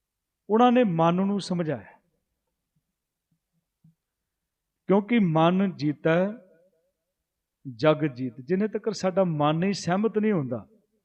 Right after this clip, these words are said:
ਅਸੀਂ ਕੋਈ ਵੀ ਕਰਦੇ ਹਾਂ ਕੰਮ ਤੇ ਮਨ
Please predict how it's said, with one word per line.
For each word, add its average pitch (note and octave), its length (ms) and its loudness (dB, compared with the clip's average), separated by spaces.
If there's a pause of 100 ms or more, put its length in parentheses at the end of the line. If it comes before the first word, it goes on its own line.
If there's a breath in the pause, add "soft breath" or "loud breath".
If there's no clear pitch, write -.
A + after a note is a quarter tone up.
(640)
ਅਸੀਂ F3 180 -12
ਕੋਈ G3 240 2
ਵੀ A#3 100 -4
ਕਰਦੇ D#3+ 400 -2
ਹਾਂ E3+ 80 -6
ਕੰਮ D#3 300 -4
ਤੇ F#3 200 -4
ਮਨ E3+ 600 -2